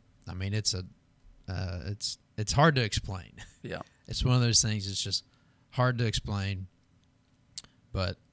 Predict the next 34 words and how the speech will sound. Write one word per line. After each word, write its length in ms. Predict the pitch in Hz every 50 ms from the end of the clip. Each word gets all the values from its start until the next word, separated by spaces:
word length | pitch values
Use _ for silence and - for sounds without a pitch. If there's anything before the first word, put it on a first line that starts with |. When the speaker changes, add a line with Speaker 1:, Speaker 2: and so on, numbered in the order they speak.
| _ _ _ _ _ _ -
Speaker 1:
I 60 | 113
mean, 320 | 104 104 101 98 95 92
just 340 | 90 98 101 90 - - - - - - - _ _ _ _ _ _ _ _ _ _ _ _ _ _ _ _ - - _ -
kinda 240 | 117 131 127 120
gotta 160 | 113 117 113 110
experience 640 | 98 - - - 117 110 107 101 101 95 - - 104
it. 80 | 92 - _ _ _ _
You 80 | - 107
see 240 | - - - 127 131
the, 160 | 117 120 104 104 113
you 120 | 107 107
see, 340 | - - - 139 131 127 120
uh, 240 | 113 107 104 98 95 - - - - - - - - - - - - -
um, 480 | 107 101 98 98 92 92 92 90 90 - - -
if 120 | - -
you 60 | 120 107
go 120 | 127 131
to 60 | 127
the 100 | 120 - 104
website, 400 | - 117 110 - - 113 107 98
you'll 100 | 98 98
see 180 | - - 113
some 200 | 104 - - 107
slideshows. 760 | - - 110 104 101 101 - - - 101 101 101 101 101 98
You'll 80 | 101 92
Speaker 2:
Yep. 120 | 90 98
Speaker 1:
kinda 140 | 117 110 101
get 140 | 98 110 101
a 60 | 104
vibe 300 | 98 104 101 98 101 104
of 140 | 101 101 104
the 0 | 98
Speaker 2:
We've 100 | 98 -
Speaker 1:
feel. 460 | - - 107 101 101 98 98 101